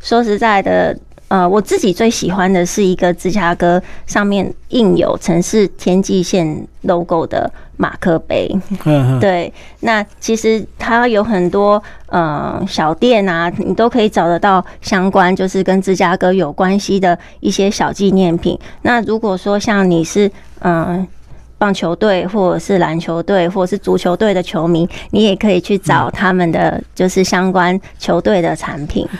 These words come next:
Speaker 2: 它有没有代表性的建筑啊？因为我们到纽约不是都会买自由女神的那个神像的钥匙圈啊，
Speaker 1: 嗯，
Speaker 2: 什么，
Speaker 1: 嗯。
Speaker 2: 或者是，是一些这个马克杯或者是什么，那它有没有代表性的一个？
Speaker 1: 对。有，它的代表性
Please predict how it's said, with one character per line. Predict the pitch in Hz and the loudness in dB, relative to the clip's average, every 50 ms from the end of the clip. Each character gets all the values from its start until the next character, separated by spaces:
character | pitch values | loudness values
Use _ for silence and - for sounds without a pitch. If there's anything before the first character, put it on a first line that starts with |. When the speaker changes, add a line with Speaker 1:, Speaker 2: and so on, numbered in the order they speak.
| - - | -14 -8
Speaker 2:
它 | - - 262 | -2 0 2
有 | 233 156 | 2 4
没 | 139 165 | 4 2
有 | 185 | 0
代 | - 240 208 | 0 0 -2
表 | 147 139 123 | 0 0 -2
性 | 113 - - 160 | -2 -2 -2 0
的 | 135 123 | 0 -2
建 | - - 160 123 104 | -2 -2 -2 -2 -2
筑 | - - - | -4 -8 -12
啊？ | 113 123 | -8 -4
因 | 170 220 | -2 2
为 | |
我 | 202 175 | 2 4
们 | 143 131 | 4 2
到 | 131 - 190 170 | 2 2 2 2
纽 | 143 131 120 | 4 2 2
约 | 127 147 | 2 0
不 | 160 - 135 | 0 0 -2
是 | 131 - | -2 -2
都 | 156 135 147 | 0 0 2
会 | 147 147 | 2 2
买 | 139 127 110 | 2 0 0
自 | 104 - - 143 | -2 0 2 4
由 | 131 127 | 4 4
女 | 123 117 107 101 | 4 2 0 -2
神 | - - 117 113 | -4 -4 -4 -2
的 | 117 120 120 | -2 -2 -2
那 | 135 139 | -2 -2
个 | 131 | -2
神 | 120 - - 117 120 | -2 -2 -4 -4 -2
像 | 117 147 135 | 0 0 2
的 | 127 123 | 2 2
钥 | 131 139 131 | 2 0 0
匙 | 123 - 120 | -2 -4 -6
圈 | 113 - - 135 127 131 | -6 -4 -2 -2 -2 0
啊， | 127 123 | 0 2
Speaker 1:
嗯， | 240 | 2
Speaker 2:
什 | 240 | 2
么， | 247 247 247 240 240 233 220 - | 4 4 4 4 2 2 2 2
Speaker 1:
嗯。 | 226 220 | 2 2
Speaker 2:
或 | 190 | 2
者 | 180 | 2
是， | 190 - 139 135 | 2 0 -2 -4
是 | 127 - 147 | -4 -4 -4
一 | - 139 | -4 -4
些 | 139 - 143 135 135 131 127 | -2 -2 -2 -2 0 -2 -4
这 | 123 - 143 | -4 -4 -4
个 | 131 127 | -2 -2
马 | 120 117 107 104 | -2 -4 -6 -6
克 | - - 127 | -4 -4 -2
杯 | 120 131 127 123 | -2 0 -2 0
或 | 135 139 | 0 0
者 | 123 117 | 0 0
是 | - 135 | -2 -4
什 | 127 - 127 113 | -6 -4 -6 -6
么， | 110 113 117 113 123 - | -6 -6 -8 -10 -10 -8
那 | 120 156 175 226 214 - | -4 0 2 2 2 2
它 | - 190 170 | 2 2 2
有 | 147 123 | 2 2
没 | 123 143 | 2 2
有 | 143 | 0
代 | 135 - 165 135 | 2 0 0 0
表 | 123 120 110 | -2 -4 -4
性 | 113 - 139 127 | -4 -4 -4 -4
的 | 120 113 110 | -4 -6 -8
一 | 113 113 | -8 -8
个？ | 123 113 | -10 -10
Speaker 1:
对。 | 104 - - - - - - 247 | -12 -14 -20 -20 -10 -4 0 2
有， | 196 185 180 - - | 2 2 2 0 -2
它 | - - - 339 359 | -4 -2 0 0 2
的 | 349 285 | 2 0
代 | - 294 285 247 | 2 2 2 2
表 | 220 196 170 185 | 2 2 0 0
性 | - - 240 220 202 | -2 -2 -2 -2 -2